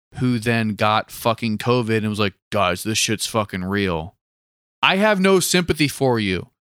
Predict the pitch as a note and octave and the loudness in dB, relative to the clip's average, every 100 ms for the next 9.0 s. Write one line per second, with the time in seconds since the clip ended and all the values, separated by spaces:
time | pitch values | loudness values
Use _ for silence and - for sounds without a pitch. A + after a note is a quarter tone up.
0 | _ _ _ - C#3 F#3+ F#3 F3+ F#3 F#3 | _ _ _ -4 0 2 2 4 2 2
1 | F#3 E3+ - E3 E3 - D#3+ D#3 - C#3+ | 2 2 2 2 2 0 0 0 0 0
2 | D3 D3 C#3+ C#3+ C#3+ D#3 C#3+ C3+ A#2+ B2 | 2 -2 2 2 2 -2 0 0 2 0
3 | A2+ - C3 - C3+ B2+ C3+ B2 A#2 B2 | -2 -2 -4 0 -2 0 0 0 -2 0
4 | A#2+ - B2+ C3+ C#3 C3+ - - A#2+ B2 | 0 2 0 0 -2 -2 -2 0 0 0
5 | A#2+ B2+ B2+ A#2 A2 A#2 A#2+ A#2 A2+ A#2 | 2 2 2 0 0 2 2 0 0 0
6 | F#2 - _ - G#2 C3 B2+ A#2+ A#2 B2 | -2 -8 _ -16 -2 -2 0 -2 0 0
7 | B2 - A2+ - B2 B2 A#2 A2 A#2 A2+ | 0 2 0 0 -2 0 0 0 0 0
8 | G#2+ A2 A#2 - G#2 F#2+ - G#2+ F2 | 0 0 -2 -2 -2 -2 -2 -2 -2